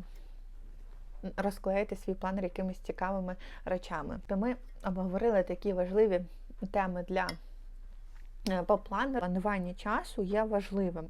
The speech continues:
а вже, типу, як ви е, чим ви заповнюєте свій планер,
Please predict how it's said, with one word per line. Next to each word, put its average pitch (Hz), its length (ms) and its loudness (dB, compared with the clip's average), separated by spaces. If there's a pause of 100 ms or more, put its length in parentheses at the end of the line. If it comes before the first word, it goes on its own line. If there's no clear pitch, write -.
а 190 80 0
вже, 190 200 4
типу, 196 280 0
як 185 440 -2
ви 185 100 -4 (560)
е, 185 200 0
чим 208 260 4
ви 180 140 6
заповнюєте 185 600 0
свій - 140 -4
планер, 269 360 2